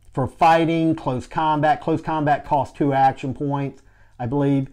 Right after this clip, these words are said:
Um, to fire cost one, range fire, artillery can fire, like, three hexes, infantry two, uh, different things like that. We also add a random number of action points. Each turn you roll a die and you get from one, sometimes zero to four, just depending on the battle,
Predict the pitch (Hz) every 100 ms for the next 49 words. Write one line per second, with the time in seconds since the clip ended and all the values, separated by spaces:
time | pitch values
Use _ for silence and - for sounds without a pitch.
0 | - - - 120 117 113 110 107 107 -
1 | - 143 139 139 - 143 135 - 131 135
2 | 135 135 127 135 127 - 131 131 127 120
3 | 135 131 127 131 - 123 127 127 123 -
4 | - _ _ - 131 135 123 127 123 -
5 | 127 117 127 135 120 131 127 120 - -
6 | - _ - 139 131 131 131 131 127 113
7 | 117 123 127 131 113 170 156 151 143 131
8 | 120 143 127 110 - - - - - -
9 | - - 147 180 226 240 208 185 175 151
10 | 131 156 170 170 143 135 127 123 110 117
11 | - 104 117 104 170 185 - 208 190 165
12 | 160 151 131 147 147 147 143 147 147 147
13 | 135 135 135 147 156 156 180 190 170 123
14 | 147 165 165 160 - 131 - - 160 151
15 | 135 113 - 147 143 120 151 139 131 127
16 | 110 135 131 117 110